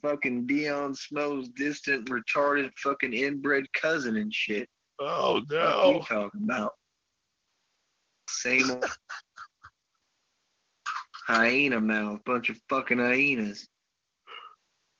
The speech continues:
Speaker 2: Oh,
Speaker 1: What are they all
Speaker 2: God.
Speaker 1: hating on Mufasa? Fuck outta here. <laughs>
Speaker 2: Oh, that shit is comical.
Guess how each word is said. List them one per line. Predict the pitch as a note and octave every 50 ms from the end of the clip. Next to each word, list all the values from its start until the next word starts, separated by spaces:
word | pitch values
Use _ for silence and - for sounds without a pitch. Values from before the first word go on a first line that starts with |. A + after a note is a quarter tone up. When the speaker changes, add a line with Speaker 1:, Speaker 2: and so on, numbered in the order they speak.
| _ -
Speaker 2:
Oh, | D3 D3+
Speaker 1:
What | D3+ D3
are | B2+
they | A#2+ A#2+ A#2
all | A#2 A2+
Speaker 2:
God. | A2+ A2+
Speaker 1:
hating | A#2+ A#2 A#2 A#2 A2+ A2+
on | A#2 A#2 A2+
Mufasa? | A2 A2 G#2+ G#2 - - A2+ A2 G#2 G#2 G2 - - B2+ G2+ - _ _ _ _ _ _ _ _ _ _ _ _ _ _ _ _ _ _ _ _ _ _ _ _ _ _ _ _ _ _ _ - -
Fuck | - - - C3+ B2+ A#2 A2+ -
outta | C#3+ C#3+ D3+ C#3+ B2
here. | A2+ G#2+ G#2 G2 G2 - _ _ _ _ _ _ _ _ _ _ _ _ _ _ _ _ _ -
<laughs> | - - - - - - - - - - _ - - - - - _ _ - - - _ _ _ _ - - _ _ _ _ _ _ _ _ _ _ _ _ _ _ _ _ _ _ _ _ - B2+ A#2+ - - - _ _ _ _ _ _ _ _ _ - - - - - - - - - _ _
Speaker 2:
Oh, | - F3 F3 E3+ E3 D#3
that | D3 C3+ C3 C#3
shit | E3 - - C3+ B2+ A#2+
is | B2 C#3 D#3+
comical. | - - - C#3+ C3+ C3 C3 A#2+ A#2+ A#2 G#2 C3+ C3 -